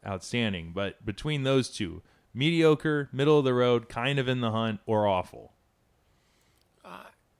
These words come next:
Speaker 2: baseball, you, if you were a fan of the twenty-seven Yankees in nineteen twenty-seven,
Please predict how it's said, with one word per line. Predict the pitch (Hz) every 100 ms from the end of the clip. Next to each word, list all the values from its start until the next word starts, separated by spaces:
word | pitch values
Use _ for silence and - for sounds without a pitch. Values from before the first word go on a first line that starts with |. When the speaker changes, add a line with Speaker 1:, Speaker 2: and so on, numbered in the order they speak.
| _ _ _ _ - 123
Speaker 2:
baseball, | 117 151 190 - 151 143 139 143 - _ _ _ _ _
you, | 139 135 127 123 - _ _ _ _ _ _ _ _ _ _ _ _ _ _ _ _
if | 135 -
you | 214
were | 262 170
a | 120
fan | - - 143 139 139 127 127 _
of | 139 127
the | 123
twenty-seven | 110 - 143 135 117 - 127 113 110
Yankees | 107 104 104 104 - 143 127 - _ _ _ _ _ _
in | - 120 117
nineteen | 131 135 - 123
twenty-seven, | - 139 120 - 135 117 107 107